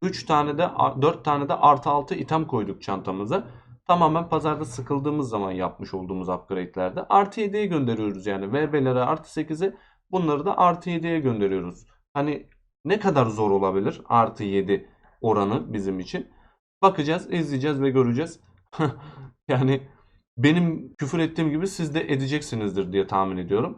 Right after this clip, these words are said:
Bir tane V B'yi sekize yollayıp yaktıktan sonra ardından artı yediye a-, şu Iron Bow'u gönderiyoruz.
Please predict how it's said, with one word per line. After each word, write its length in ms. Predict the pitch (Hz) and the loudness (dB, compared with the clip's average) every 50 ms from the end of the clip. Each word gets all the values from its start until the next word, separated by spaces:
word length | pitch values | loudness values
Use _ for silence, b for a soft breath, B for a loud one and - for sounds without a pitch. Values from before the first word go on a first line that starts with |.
| - _ 127 | -12 _ -6
Bir 160 | 131 160 156 | -6 -4 0
tane 260 | 170 165 156 156 156 | 2 4 4 4 4
V 180 | 151 151 147 151 | 4 2 2 2
B'yi 140 | 156 156 | 2 0
sekize 320 | 156 - 151 139 143 143 151 | 0 -2 -4 -4 -4 -4 -2
yollayıp 420 | 147 147 143 139 147 147 143 147 | 0 2 2 2 2 0 0 0
yaktıktan 520 | 139 131 131 131 - 143 - - 160 151 147 | 0 0 0 0 -4 -8 -4 -2 -2 -2 0
sonra 300 | 151 139 131 143 165 - | 0 -2 -2 -2 0 2
ardından 440 | 151 151 139 131 139 139 143 139 | 2 2 2 2 0 0 0 -2
artı 380 | - - 123 123 120 120 - 131 | 0 2 2 2 2 0 -2 0
yediye 420 | 127 131 123 120 131 151 - - - - | 0 2 2 2 2 0 0 -4 -10 -4
a-, 240 | - 131 131 123 - - - - - - - _ _ _ _ - | -2 0 0 0 -2 -6 -12 -16 -18 -20 -20 _ _ _ _ -4
şu 120 | 139 131 - 127 127 127 | -2 0 2 4 4 4
Iron 200 | 127 123 123 120 | 4 4 2 2
Bow'u 240 | 123 123 127 120 | 2 2 0 0
gönderiyoruz. 600 | 113 107 101 95 92 87 87 90 92 - - - | 0 0 -2 -2 -2 -4 -4 -4 -4 -4 -6 -8